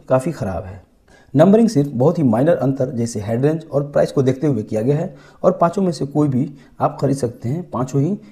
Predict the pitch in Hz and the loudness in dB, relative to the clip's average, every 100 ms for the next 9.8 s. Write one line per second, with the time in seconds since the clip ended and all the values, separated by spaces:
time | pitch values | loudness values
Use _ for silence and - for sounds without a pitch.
0 | - 120 135 175 - 110 90 90 - _ | -6 -2 0 -2 -2 -4 -4 -12 -18 _
1 | _ - 107 - 185 175 170 135 135 131 | _ -4 2 4 6 6 6 8 6 4
2 | 110 107 120 139 185 160 156 156 147 110 | 0 0 -2 -2 -2 2 4 4 2 0
3 | 117 135 123 107 104 101 95 113 113 104 | 2 2 0 0 -2 -4 -4 -4 -2 -4
4 | 101 131 170 170 - _ - 151 - 123 | -2 -2 -4 -6 -16 _ 0 0 0 2
5 | 151 170 139 143 110 101 - - 113 147 | 4 4 4 2 0 -6 -8 -4 2 4
6 | 180 143 117 135 139 92 - - _ 117 | 4 2 4 4 2 -4 -12 -20 _ 0
7 | 127 160 139 107 123 139 - 117 104 104 | 2 4 2 2 0 0 -2 0 2 0
8 | 156 - - 117 - 107 107 113 117 165 | -2 -8 -4 -2 -2 -2 0 2 4 2
9 | - - 127 143 120 120 113 139 | 0 -2 2 2 2 2 2 0